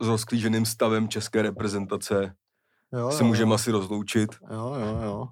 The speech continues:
Speaker 1: Taky rozháraný závěr, stejně jako je teď rozháraná reprezentace. Uvidíme, jak to dopadne, ale já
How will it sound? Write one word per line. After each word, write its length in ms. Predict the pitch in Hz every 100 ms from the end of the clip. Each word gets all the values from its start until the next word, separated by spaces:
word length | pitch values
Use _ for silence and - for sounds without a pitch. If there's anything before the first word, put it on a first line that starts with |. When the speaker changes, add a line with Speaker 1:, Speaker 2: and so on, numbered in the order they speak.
| _
Speaker 1:
Taky 160 | - 117
rozháraný 540 | 113 101 110 107 110
závěr, 580 | 104 101 98 101 98 101
stejně 340 | - 104 98 101
jako 400 | 95 101 101 104
je 280 | 104 95 98
teď 280 | 98 95 101
rozháraná 600 | 92 92 95 98 101 95
reprezentace. 960 | 90 - 92 92 90 98 - 95 95 _ _ _ _ _ _ _ _
Uvidíme, 340 | 98 98 101 98
jak 100 | 98
to 80 | 98
dopadne, 420 | - 101 98 98
ale 220 | 107 98
já 220 | 95 95